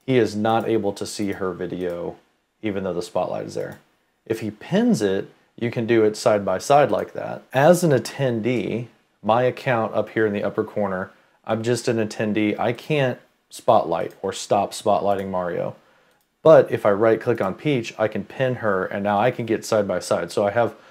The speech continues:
a little bit of control, but I can't get rid of Mario because he has been spotlighted for me and I'm only an attendee. So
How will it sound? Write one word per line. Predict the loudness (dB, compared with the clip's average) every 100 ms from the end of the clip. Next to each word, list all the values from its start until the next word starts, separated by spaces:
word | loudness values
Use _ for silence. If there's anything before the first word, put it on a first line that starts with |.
| _ _ 0
a | 2
little | 4 4 6
bit | 4 2
of | 0
control, | -6 -4 2 4 4 2 -4 _ _ _
but | 2
I | 2
can't | 2 0 0 2
get | 2
rid | 2 2 2
of | 0
Mario | 0 2 2 2 0 -2
because | -2 -4 -2 -2 -2 -4
he | -4 -4
has | -4 -4
been | -4
spotlighted | -6 0 2 4 2 0 -2 -8
for | -14 _ 2 2
me | 2 0 -2 -6 _ _ -4
and | 0
I'm | 2
only | 2 0 0 0
an | -2
attendee. | -4 -6 -8 -6 -6 -8 -12 _ _ _ _ _ _ _ _ _ _ _
So | 0 0 0